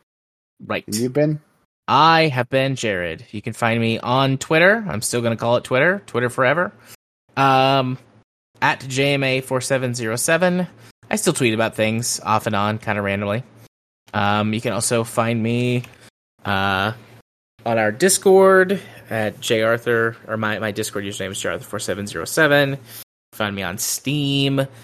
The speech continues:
Speaker 1: You can send me a smoke signal. Um, you know,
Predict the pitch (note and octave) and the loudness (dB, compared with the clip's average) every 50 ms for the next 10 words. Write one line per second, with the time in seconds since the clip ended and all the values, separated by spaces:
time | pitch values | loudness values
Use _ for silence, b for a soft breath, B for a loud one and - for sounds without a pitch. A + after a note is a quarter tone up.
0 | B B _ _ - A2 A2 G2+ - A2+ G2+ F#2+ F2+ F#2 - - - - C#3 C3 | B B _ _ -8 -8 -6 -4 -4 -4 -4 -4 -4 -2 0 0 0 2 2 0
1 | C3+ C3 - - - - C3+ B2+ C3 C3 B2+ B2+ B2+ B2+ B2 B2 B2 B2 B2 B | 0 0 0 0 0 0 0 0 -2 0 0 2 2 2 2 2 0 -2 -6 B
2 | B B B - _ _ _ _ _ _ _ - G#2 F#2+ G2 F#2+ F#2 F#2+ G2 G2 | B B B -20 _ _ _ _ _ _ _ -4 -2 0 0 2 2 0 0 -2
3 | G2 G2 F#2+ G2+ A2 - - - - - _ - - A2+ A2 G#2+ G2 G2 G2+ G2+ | -2 -4 -6 -8 -10 -12 -18 -20 -20 -20 _ -10 -4 -2 0 0 0 -2 -2 -4